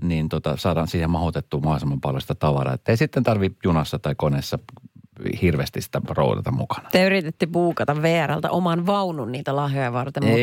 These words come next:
Speaker 2: he
Speaker 1: ihan
Speaker 2: ei
Speaker 1: niin
Speaker 2: suostunut.
Speaker 1: paljon lahjoja ei
Speaker 2: No.
Speaker 1: ole, mutta kaikkea muuta. Ja sit tossa, ö, ö, alkuviikosta, kun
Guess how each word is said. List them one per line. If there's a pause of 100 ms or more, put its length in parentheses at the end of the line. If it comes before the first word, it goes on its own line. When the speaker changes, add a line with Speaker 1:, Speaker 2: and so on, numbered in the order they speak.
Speaker 2:
he
Speaker 1:
ihan
Speaker 2:
ei
Speaker 1:
niin
Speaker 2:
suostunut.
Speaker 1:
paljon
lahjoja
ei
Speaker 2:
No.
Speaker 1:
ole,
mutta
kaikkea
muuta.
Ja
sit
tossa,
ö,
ö, (560)
alkuviikosta,
kun